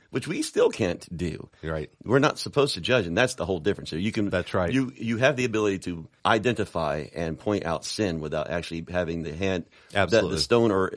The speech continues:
Speaker 1: or the gavel
Speaker 2: The
Speaker 1: in your,
Speaker 2: gavel.
Speaker 1: in your hand.
Speaker 2: Absolutely. And see, I think that's important because we, we Christians should remember that we have grace that's received at the cross, and we should be willing to drop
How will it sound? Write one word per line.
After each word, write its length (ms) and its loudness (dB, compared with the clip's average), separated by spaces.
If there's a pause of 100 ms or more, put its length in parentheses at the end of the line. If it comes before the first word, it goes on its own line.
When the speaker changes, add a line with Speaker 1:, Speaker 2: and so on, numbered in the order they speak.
Speaker 1:
or 140 2
the 80 -2
gavel 400 4
Speaker 2:
The 60 2
Speaker 1:
in 280 4
your, 120 4
Speaker 2:
gavel. 120 -6
Speaker 1:
in 140 2
your 140 2
hand. 220 -4 (300)
Speaker 2:
Absolutely. 580 0 (300)
And 80 -2
see, 100 6
I 60 8
think 180 2
that's 240 4
important 380 -2
because 260 -4
we, 240 -2
we 80 -6
Christians 460 0
should 180 -2
remember 480 2 (800)
that 200 4
we 140 -2
have 220 2
grace 420 2
that's 220 -6
received 360 -2
at 120 -2
the 60 -4
cross, 440 4
and 80 -6
we 80 -4
should 220 -8
be 100 0
willing 320 2
to 80 -2
drop 580 0